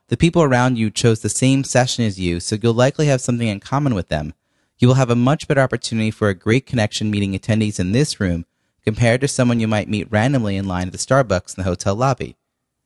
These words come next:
Here are my seven tips for taking advantage of these small networking moments at conferences. First, don't sit right away. Put your belongings on a chair,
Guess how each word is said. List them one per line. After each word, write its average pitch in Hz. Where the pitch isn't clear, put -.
Here 160
are 180
my 151
seven 143
tips -
for 113
taking 120
advantage 95
of 98
these 104
small 113
networking 113
moments 92
at 90
conferences. -
First, -
don't 143
sit -
right 92
away. 76
Put 170
your 175
belongings 139
on 110
a 131
chair, 95